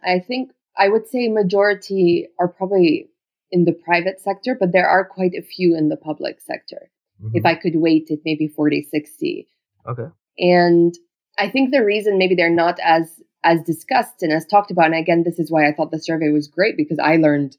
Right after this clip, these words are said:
Speaker 1: you know, a lot about the ecosystem that I
Speaker 2: Yeah.
Speaker 1: didn't know about myself, is because there was a big, you know, launch of the strategy in twenty sixteen, which the Smart Dubai office that now manage, and, and then the twenty eighteen federal strategy. But I think after that, there was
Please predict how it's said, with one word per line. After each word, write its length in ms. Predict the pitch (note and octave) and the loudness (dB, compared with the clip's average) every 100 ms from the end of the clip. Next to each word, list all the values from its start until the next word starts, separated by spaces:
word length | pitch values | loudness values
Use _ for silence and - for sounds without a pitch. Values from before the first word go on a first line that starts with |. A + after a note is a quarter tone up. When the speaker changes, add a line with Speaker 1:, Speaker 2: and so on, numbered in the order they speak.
| - | -16
Speaker 1:
you 100 | D3 | -14
know, 100 | C#3+ | -8
a 60 | |
lot 160 | C#3+ E3 | -2 -2
about 240 | D#3 C3+ | -2 -4
the 80 | - | -8
ecosystem 520 | - D3+ D3 D3 - | -12 -12 -14 -16 -16
that 100 | C#3 - | -14 -8
I 60 | |
Speaker 2:
Yeah. 120 | C3 G#2 | -6 -2
Speaker 1:
didn't 120 | D3+ | 0
know 140 | E3+ | 0
about 300 | D#3+ D3 C#3 | 2 2 0
myself, 460 | D#3+ F3 G#3+ F#3 E3+ _ _ _ _ - | -4 -2 2 2 0 _ _ _ _ -8
is 160 | G3+ F#3 | -6 -4
because 380 | G3+ A3 G#3 F#3 - | -6 -4 -4 -6 -6
there 200 | F3+ G3 | 2 4
was 180 | G3 G#3+ | 6 4
a 60 | G#3+ | 4
big, 300 | F3 F3+ E3+ | 2 2 2
you 80 | E3+ | -2
know, 140 | D#3+ | 0
launch 340 | D3+ D3+ D3+ - | 2 0 0 -4
of 60 | - | -6
the 60 | |
strategy 460 | D3+ - D#3 D#3 D#3 | -6 0 0 2 2
in 100 | D3+ | 0
twenty 220 | D3+ C#3 | -2 -10
sixteen, 520 | C#3+ D#3 - A#3+ A3+ | -10 -18 -10 -4 0
which 200 | F3 D#3 | 0 -2
the 160 | E3+ E3 - | -6 -12 -12
Smart 300 | - D3 D3 | -6 -4 -4
Dubai 320 | D3+ D3 D3 | -6 -6 -6
office 300 | D3+ D3+ D3+ - | -8 -10 -14 -14
that 140 | D#3 | -14
now 160 | D#3+ D#3 | -8 -4
manage, 440 | E3 F#3 F#3 E3+ E3+ | -2 0 2 0 -2
and, 340 | - D#3+ D3+ - _ _ - | -2 0 0 -2 _ _ -4
and 100 | E3 | 0
then 120 | D#3+ | 2
the 80 | D#3 | 2
twenty 280 | - D3+ D3+ - | 2 2 2 0
eighteen 500 | D#3 D3+ - G3 F3+ | -2 -2 -2 2 2
federal 300 | F#3+ F#3+ F3+ | 2 2 0
strategy. 580 | E3+ - D3 D3 D3 D3 _ _ | 0 0 0 0 -2 -8 _ _
But 100 | - | -4
I 40 | F#3 | -2
think 180 | A#3 A3 | -2 -2
after 280 | G3 - F#3+ | -2 -2 0
that, 180 | F#3 F#3 | 0 2
there 140 | F3+ | 2
was 200 | F3+ F3 | 4 2